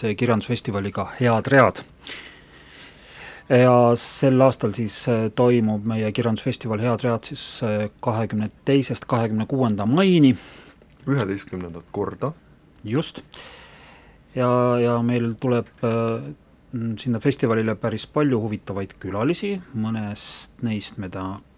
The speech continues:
Speaker 1: ka täna räägime, peatume mõnel, äh, nende kirjutatud teosel. Ja äkki teemegi siis nagu pikema sissejuhatuseta otsa lahti.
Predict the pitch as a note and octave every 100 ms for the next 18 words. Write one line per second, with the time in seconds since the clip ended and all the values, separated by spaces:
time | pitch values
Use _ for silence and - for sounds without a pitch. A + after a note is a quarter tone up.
0 | - G#2 G#2+ G2 F#2 C#3 F#3+ F3 C#3+ A#2+
1 | F3+ D#3+ - D3 C#3+ - C3 C3 B2 A#2+
2 | - A#2+ A#2 A2+ B2+ A#2 B2+ A#2+ A#2+ G#2
3 | - D#3 C#3 - A2 - - - - -
4 | - - - - - - - - A#2 B2+
5 | C3 C3+ C3 C3+ - - - C3 C#3+ -
6 | F3+ F#3 F3 D3 D3+ - D3+ D3 - F#3
7 | - D#3 D3+ D3+ D3+ D3+ D3 F3+ - D3+
8 | D#3+ D3 - C3+ C3 _ C#3 C#3 C#3+ D3+
9 | - D#3 - D#3+ A#2 E2 - -